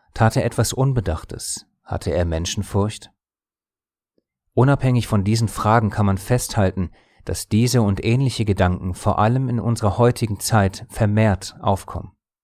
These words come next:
Warum? Unter anderem darum, weil es einen regelrechten Boom der großen Weltverschwörungen gibt,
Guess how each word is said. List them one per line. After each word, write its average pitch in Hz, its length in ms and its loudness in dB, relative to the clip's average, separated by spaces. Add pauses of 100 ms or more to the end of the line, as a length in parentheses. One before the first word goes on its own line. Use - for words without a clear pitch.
(200)
Warum? 85 500 -2 (720)
Unter 110 260 2
anderem 120 440 2
darum, 98 580 2
weil 95 160 4
es 101 100 -4
einen 110 300 0
regelrechten 117 800 0
Boom 98 340 2
der 90 100 2
großen 104 540 0
Weltverschwörungen 95 960 0
gibt, - 320 -4